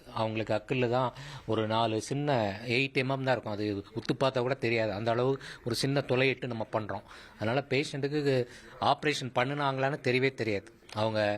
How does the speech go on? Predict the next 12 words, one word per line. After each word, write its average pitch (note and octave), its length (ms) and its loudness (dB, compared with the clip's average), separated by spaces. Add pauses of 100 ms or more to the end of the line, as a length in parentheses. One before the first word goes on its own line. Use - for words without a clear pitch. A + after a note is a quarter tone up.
(360)
அஹ், G#2 380 2
தைராய்டு C#3 500 4
சர்ஜரி C3 380 2
பொறுத்த B2+ 260 0
வரைக்கும் C3+ 360 2 (360)
பேஷண்ட் C3 520 2
வந்து B2 220 4
அவங்க B2 300 4
பாட்டு, B2 420 4
அவங்களுக்கு A#2 340 2
எந்த C3 160 2
விதமான C3+ 340 2